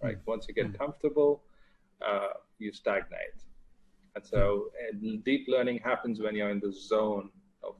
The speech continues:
Speaker 1: you know, where you're sufficiently struggling with something. And that's where the learning happens. If
Speaker 2: Mm.
Speaker 1: everything is moving efficiently, then you're not really learning. It's all automated. It's internalized. You're fluent expert.
Speaker 2: Mm.
Speaker 1: You might be in the flow of your expertise, so to speak.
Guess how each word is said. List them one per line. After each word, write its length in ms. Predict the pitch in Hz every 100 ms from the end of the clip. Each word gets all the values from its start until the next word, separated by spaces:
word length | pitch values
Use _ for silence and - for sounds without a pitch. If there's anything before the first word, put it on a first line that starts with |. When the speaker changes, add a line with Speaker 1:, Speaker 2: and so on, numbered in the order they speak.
| -
Speaker 1:
you 80 | 98
know, 180 | 92 92 - -
where 160 | 107 95
you're 140 | 101 98 135
sufficiently 500 | - 139 - 101 98
struggling 560 | - 110 101 - - -
with 140 | 117
something. 440 | - - - - 107 _ - - -
And 100 | 107
that's 220 | 101 - -
where 100 | -
the 100 | 98
learning 260 | 101 - -
happens. 420 | - - - - -
If 120 | 107
Speaker 2:
Mm. 40 | 113
Speaker 1:
everything 280 | 113 120 120
is 120 | 110
moving 380 | 113 110 110 107 - - -
efficiently, 580 | 117 135 - 139 135 135
then 220 | 110 107
you're 120 | 131
not 200 | 143 151
really 240 | 123 120 113
learning. 320 | 120 104 101
It's 140 | 104
all 140 | 120 107
automated. 540 | 104 107 104 104 104
It's 140 | 104 -
internalized. 720 | 110 120 110 104 98 98 -
You're 160 | 101 101 -
fluent 360 | 113 101 101 - - - - -
expert. 340 | 104 - 104
Speaker 2:
Mm. 40 | 98
Speaker 1:
You 40 |
might 200 | 107 104
be 80 | 104
in 100 | 98
the 80 | 95
flow 480 | - 120 104 95 90
of 100 | 98 95
your 140 | 92
expertise, 760 | 95 - 92 - 113 98 - - - -
so 160 | - -
to 100 | -
speak. 260 | - -